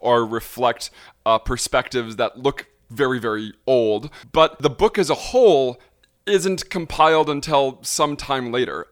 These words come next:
Most Bible scholars think of the Pentateuch as the compilation of four different works, the, the documentary hypothesis, um, that are sort of interwoven into an often redundant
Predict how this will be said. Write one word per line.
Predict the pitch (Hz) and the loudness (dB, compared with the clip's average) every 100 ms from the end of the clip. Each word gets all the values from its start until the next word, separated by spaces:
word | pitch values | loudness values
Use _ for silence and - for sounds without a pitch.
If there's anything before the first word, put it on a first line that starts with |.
| - | -2
Most | 185 202 | 0 2
Bible | 196 180 | 2 0
scholars | - 165 151 - | 0 2 2 -2
think | 160 | -8
of | 151 | -4
the | 131 | -2
Pentateuch | 156 147 - 127 131 | -2 -2 -4 -4 -4
as | 113 | -6
the | |
compilation | 123 131 123 127 127 123 117 113 _ - _ | -4 -4 -2 -4 -4 -6 -10 -12 _ -20 _
of | 117 113 110 | -4 -4 -10
four | - - 139 139 131 | -16 -4 0 0 0
different | 120 139 135 123 117 - - _ _ | -2 -4 -4 -4 -6 -10 -20 _ _
works, | 120 113 110 - - | -10 -6 -6 -8 -8
the, | 117 110 | -4 -4
the | 113 | -2
documentary | 120 117 120 117 110 107 | -2 -2 -4 -8 -6 -6
hypothesis, | 107 104 95 101 92 87 - - - _ - | -4 -4 -4 -6 -8 -6 -8 -12 -20 _ -2
um, | 113 107 101 | -2 -4 -4
that | 123 | -2
are | 117 113 | 0 -2
sort | - 120 | -2 -6
of | 113 - _ | -6 -12 _
interwoven | 165 170 165 135 143 131 123 120 | -4 0 0 2 2 2 -4 -6
into | 127 127 - 123 | -4 -4 -4 -4
an | 117 - | -2 2
often | 120 120 123 117 113 | 2 2 -4 -6 -6
redundant | 113 123 123 113 113 107 104 - | -6 -4 -2 -4 -6 -8 -10 -14